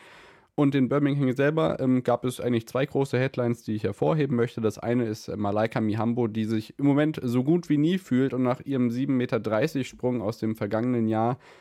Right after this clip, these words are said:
ja weiterhin den Weltrekord so ein bisschen im Blick hat. Also sie hat gesagt, die fünf Meter zwei und, äh, sieben Meter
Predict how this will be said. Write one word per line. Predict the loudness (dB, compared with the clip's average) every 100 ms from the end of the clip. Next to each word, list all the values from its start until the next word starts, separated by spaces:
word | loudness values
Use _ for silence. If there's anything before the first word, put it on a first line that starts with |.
| _ -2
ja | 0
weiterhin | 2 2 2
den | 4
Weltrekord | 2 0 -2 0 0
so | -2
ein | -2
bisschen | -4 -4
im | -4
Blick | -6 -2
hat. | -2 -2
Also | -4 -4
sie | -4 -4
hat | -4
gesagt, | -4 -4 -2
die | -4
fünf | -2 -2
Meter | -2 0 0 0 -2 -8
zwei | -2 0
und, | 2 0 -2
äh, | -2 0 0 -2
sieben | 0 2
Meter | 2 2 0